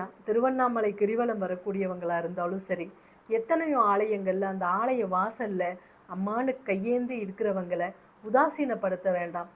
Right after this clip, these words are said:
முடிஞ்சா ஒரு நேரம் உணவு வாங்கி கொடுங்க. அது யார், யாருக்கு தெரியும்? அந்த,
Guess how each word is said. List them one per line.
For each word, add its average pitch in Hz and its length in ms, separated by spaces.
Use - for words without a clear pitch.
முடிஞ்சா 247 500
ஒரு 190 200
நேரம் 208 340
உணவு 214 260
வாங்கி 190 320
கொடுங்க. 180 360
அது 180 160
யார், 208 400
யாருக்கு 214 420
தெரியும்? 180 380
அந்த, 202 220